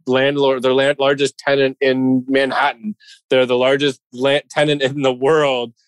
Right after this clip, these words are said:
You know, they were just, they were just kinda gobbling up space, like, all over the place, uh, with the underlying currents of, yet they haven't made a dollar of profit ever in their history. I, <laughs> and I just, I, I wonder where that is now.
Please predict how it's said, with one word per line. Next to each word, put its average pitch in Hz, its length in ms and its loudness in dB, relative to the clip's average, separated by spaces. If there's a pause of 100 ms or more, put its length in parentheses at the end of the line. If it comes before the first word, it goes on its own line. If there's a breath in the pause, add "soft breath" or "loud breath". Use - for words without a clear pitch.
(140)
You 139 80 -2
know, 131 140 2
they 135 120 2
were 135 120 2
just, 151 260 -2
they 139 80 2
were 131 140 0
just 147 200 -2
kinda 135 200 0
gobbling 127 720 0
up 127 180 -2
space, 139 560 -2 (220)
like, 120 200 0
all 143 440 2
over 147 180 -4
the 123 100 -4
place, 107 520 -2 (420 soft breath)
uh, 135 160 0
with 147 160 0
the 147 100 0
underlying 139 440 0
currents 135 400 -2
of, 127 100 0
yet 127 220 0
they 127 60 0
haven't 131 260 -2
made 123 120 0
a 120 60 -2
dollar 120 400 0
of 107 140 -10
profit 131 560 -2
ever 110 340 -4
in 110 80 -8
their 110 140 -2
history. 110 480 0 (360 loud breath)
I, 135 240 0 (260 loud breath)
<laughs> - 220 -20
and 156 560 -2 (120)
I 135 280 0
just, 135 200 -2
I, 139 200 0
I 135 220 2
wonder 156 320 0
where 147 80 2
that 135 160 0
is 127 160 -2
now. 127 240 0